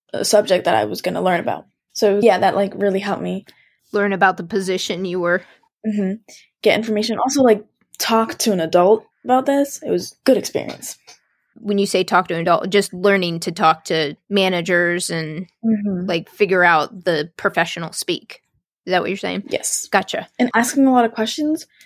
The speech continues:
Speaker 1: because they love talking about what they do. Of course, they're gonna love talking about what they do. So, like, when I asked the pe-, guys at A V I a lot of stuff, they answered and I understood. And it was amazing because in school, if I asked a question and a teacher would respond, I never understood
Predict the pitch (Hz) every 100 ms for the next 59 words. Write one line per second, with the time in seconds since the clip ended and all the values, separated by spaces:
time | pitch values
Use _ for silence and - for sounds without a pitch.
0 | _ - - 311 311 415 - 262 277 254
1 | 214 - - 190 214 247 240 - - 330
2 | 349 - 240 208 196 214 208 202 190 185
3 | 180 185 - 190 - 196 185 185 180 110
4 | 196 - 208 202 202 208 196 202 190 190
5 | 190 185 185 196 208 220 _ _ - 240
6 | 240 269 254 202 214 - 359 427 403 -
7 | 247 247 247 262 208 - 196 180 254 _
8 | _ - 123 - 214 196 202 254 _ -
9 | 220 247 196 175 208 196 202 - - _
10 | - 254 - 294 - 269 220 247 247 240
11 | 254 285 277 277 _ _ 208 185 - 226
12 | 226 196 185 - 202 247 - - 202 226
13 | 240 208 202 - 220 202